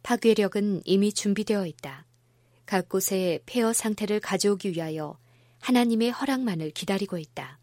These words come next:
하나님의 율법을 존중하는 사람들은 세상의 심판을 초래하고 있는 사람들이라는 비난을 받아왔다. 그리고 그들은 천연계의 두려운 재난과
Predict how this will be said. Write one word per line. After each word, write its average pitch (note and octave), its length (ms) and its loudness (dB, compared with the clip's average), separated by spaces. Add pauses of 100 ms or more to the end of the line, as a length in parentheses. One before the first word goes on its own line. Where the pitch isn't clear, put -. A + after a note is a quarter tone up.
(880)
하나님의 G#3+ 580 4
율법을 G3 480 4
존중하는 F#3+ 560 0
사람들은 E3 720 -6 (400)
세상의 G#3+ 460 2
심판을 A#3+ 520 0
초래하고 A3 480 -2
있는 F#3+ 220 0
사람들이라는 F3 880 -4
비난을 F#3+ 420 0
받아왔다. F3+ 680 -8 (1000)
그리고 A3+ 320 6
그들은 A#3 580 4
천연계의 C4 760 2
두려운 G3+ 480 2
재난과 F3+ 840 -2